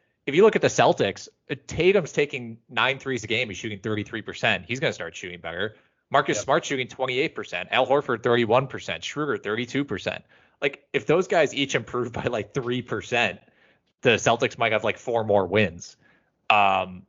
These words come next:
Speaker 1: so, like, you can do that kind of argument for other teams that are also struggling.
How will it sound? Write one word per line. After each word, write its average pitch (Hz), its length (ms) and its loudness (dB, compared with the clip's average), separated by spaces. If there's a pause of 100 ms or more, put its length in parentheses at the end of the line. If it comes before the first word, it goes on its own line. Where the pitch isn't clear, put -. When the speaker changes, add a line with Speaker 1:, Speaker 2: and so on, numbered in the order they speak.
(340)
Speaker 1:
so, 135 180 2
like, 117 160 0
you 143 100 0
can 135 160 -2
do 117 140 -2
that 107 180 2
kind 101 140 2
of 95 40 -2
argument 104 360 -4
for - 160 -10
other 107 200 -4
teams 107 360 -12
that 101 100 -6
are 87 100 -6
also 92 220 -6
struggling. 92 560 -4